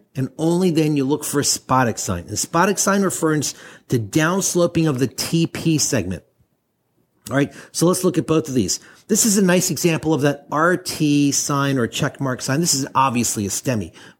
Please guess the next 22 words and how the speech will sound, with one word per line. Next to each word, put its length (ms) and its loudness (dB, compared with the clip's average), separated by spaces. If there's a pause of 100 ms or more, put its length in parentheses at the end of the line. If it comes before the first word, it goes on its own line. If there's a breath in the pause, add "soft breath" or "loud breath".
but 420 -2
it's 140 -2
a 40 -2
nice 240 0
example 380 -2
of 80 -4
that 180 0
R 160 -2
T. 300 -2 (180 loud breath)
Take 200 -2
a 40 -2
look 160 2
up 120 0
here. 280 -2 (220 loud breath)
Notice 240 0
the 180 0
R 220 2
wave 260 2
comes 280 -2
down 340 0
and 160 -2
then 260 0